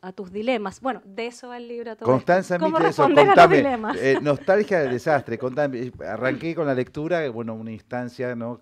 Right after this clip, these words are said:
Speaker 1: Ujú.
Speaker 2: que clave, que, que, que define un poco todo, y a partir de ahí, nostalgia del desastre. Contanos si podés resumir un poco de qué va la novela.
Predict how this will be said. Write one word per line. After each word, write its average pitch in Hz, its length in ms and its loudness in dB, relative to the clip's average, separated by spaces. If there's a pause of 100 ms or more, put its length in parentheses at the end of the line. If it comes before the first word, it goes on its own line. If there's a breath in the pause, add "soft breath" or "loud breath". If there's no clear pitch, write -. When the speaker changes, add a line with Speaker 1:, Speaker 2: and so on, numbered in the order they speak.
(140)
Speaker 1:
Ujú. 208 180 -16
Speaker 2:
que 98 260 -14 (100)
clave, 117 460 0
que, 95 180 -12
que, 90 220 -14
que 90 140 -14
define 104 440 -12
un 92 80 -14
poco 101 240 -12
todo, 117 400 -6 (300 soft breath)
y 98 80 -12
a 98 100 -8
partir 120 240 -4
de 120 60 2
ahí, 127 360 -2 (480 soft breath)
nostalgia 107 560 -6
del 95 120 -10
desastre. 85 720 -14
Contanos 170 500 -4
si - 80 -20
podés 120 340 -6
resumir 110 460 -12
un 95 100 -14
poco 107 220 -12
de 92 100 -12
qué 95 80 -12
va 104 100 -6
la 104 120 -8
novela. 101 480 -10